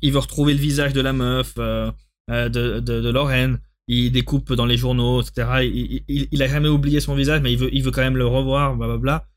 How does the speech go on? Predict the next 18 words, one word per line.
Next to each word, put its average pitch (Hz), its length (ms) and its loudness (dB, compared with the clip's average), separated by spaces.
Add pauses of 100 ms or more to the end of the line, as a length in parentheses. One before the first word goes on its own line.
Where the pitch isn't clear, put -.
(240)
Et 131 120 2
il 131 80 4
essaie 160 320 2
de 143 80 0
la 127 120 0
recontacter, 147 520 0
il, 120 200 2
il 123 60 -2
cherche - 320 -2
une 123 280 -2
Lorraine, 127 540 0
euh, 117 160 -2
qui 117 100 -4
habite, 120 460 -2
qui 131 80 -2
est 123 80 2
aux 117 80 0
Fidji. 135 680 0